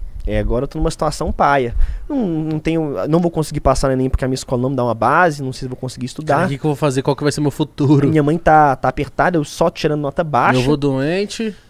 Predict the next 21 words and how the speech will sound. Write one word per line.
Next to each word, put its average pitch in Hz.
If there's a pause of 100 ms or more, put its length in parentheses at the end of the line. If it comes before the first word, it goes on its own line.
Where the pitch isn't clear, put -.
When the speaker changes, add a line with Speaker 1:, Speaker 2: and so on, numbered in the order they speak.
Speaker 1:
E 147
aí 160
eu 175
falei, 160
"Caramba, 160
mano, 104 (800)
vou 127
parar 156
com -
esse -
canal, 202
eu 165
vou 233
começar 359
a 165
fazer 233
alguma 277
coisa 190
na 180
minha 311
vida." 180